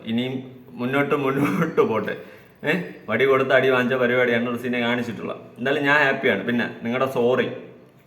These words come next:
അക്സെപ്റ്റ് ചെയ്യണോ വേണ്ടതെന്ന് പ്രേക്ഷകർ തന്നെ താഴെ കമന്റ് ചെയ്യണം, ഉറപ്പായിട്ട് കമന്റ് ചെയ്യണം. ഏഹ്, അവരുടെ സോറി അക്സെപ്റ്റ് ചെയ്യണം. ഞാൻ വിട്ട്,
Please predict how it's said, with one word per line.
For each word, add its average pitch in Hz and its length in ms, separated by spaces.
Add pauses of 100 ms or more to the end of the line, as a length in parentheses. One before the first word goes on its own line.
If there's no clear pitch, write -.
(280)
അക്സെപ്റ്റ് 110 400
ചെയ്യണോ 123 200
വേണ്ടതെന്ന് 117 340
പ്രേക്ഷകർ 113 480
തന്നെ 110 140
താഴെ 101 240
കമന്റ് 98 320
ചെയ്യണം, 101 240
ഉറപ്പായിട്ട് 139 440
കമന്റ് 113 240
ചെയ്യണം. 104 240 (540)
ഏഹ്, 101 440
അവരുടെ 110 200
സോറി 107 260
അക്സെപ്റ്റ് 101 360
ചെയ്യണം. 95 200
ഞാൻ 131 180 (180)
വിട്ട്, 175 240